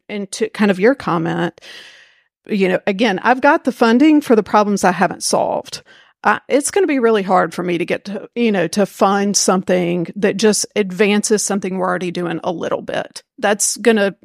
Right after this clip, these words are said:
you know, I'd rather use my money elsewhere for a higher R O I, of course. Um, and so if we can be kind of surgical in how to insert something and how to try and how to mature together, um, I, you know, I think that's, that's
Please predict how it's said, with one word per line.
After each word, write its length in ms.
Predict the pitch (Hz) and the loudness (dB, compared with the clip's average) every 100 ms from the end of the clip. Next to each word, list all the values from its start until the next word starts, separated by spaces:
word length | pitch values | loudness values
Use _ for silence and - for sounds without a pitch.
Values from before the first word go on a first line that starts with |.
| - | -6
you 180 | 214 196 | -2 0
know, 140 | 170 | 0
I'd 160 | 175 196 | 0 2
rather 300 | 214 214 220 | 4 4 4
use 280 | 208 208 | 2 -2
my 120 | 202 190 | -2 -2
money 300 | 185 185 175 | -4 -6 -6
elsewhere 540 | 185 175 - 190 180 | -6 -6 -6 -4 -4
for 200 | 175 175 | -4 -6
a 40 | |
higher 340 | 170 180 170 170 | -4 -6 -6 -4
R 260 | 165 160 | 0 2
O 100 | 170 | 2
I, 220 | 160 - - | 0 -2 -4
of 160 | - | -6
course. 340 | - - 180 - - - - - | -8 -6 -8 -10 -14 -16 -14 0
Um, 360 | 220 220 214 196 | 2 4 4 2
and 220 | - 240 233 | 2 2 4
so 340 | 240 226 220 | 4 4 4
if 200 | 220 220 | 4 4
we 80 | 262 | 2
can 160 | 277 254 | 2 2
be 100 | 254 | 0
kind 220 | 226 208 | -2 -2
of 100 | - | -2
surgical 800 | - 196 220 254 330 320 330 - | -2 0 0 0 2 4 4 0
in 220 | 214 196 | -2 -2
how 240 | - 208 | 0 0
to 80 | 208 | 0
insert 480 | 196 196 - 196 - | -2 -2 0 -2 0
something 480 | 240 226 269 247 240 | 0 2 2 0 0
and 120 | 190 | -4
how 180 | 180 196 | -2 -2
to 60 | |
try 520 | 180 - 185 175 202 277 | -2 -2 0 2 2 0
and 200 | - 185 | -4 -4
how 140 | 185 | -4
to 80 | 190 | -4
mature 360 | 180 - 190 185 | -4 -4 -4 -4
together, 640 | 190 170 156 180 254 311 - - - - - | -6 -6 -2 0 2 0 -6 -20 -20 -12 -2
um, 460 | 202 196 190 185 - | 2 2 0 -4 -2
I, 80 | 214 | 0
you 180 | 202 214 | 0 0
know, 100 | 196 | 2
I 120 | 196 | 2
think 220 | - 202 | 2 0
that's, 420 | - 190 - - - | 2 0 0 -4 -6
that's 600 | 190 190 190 - - - | -6 -2 0 -2 -6 -6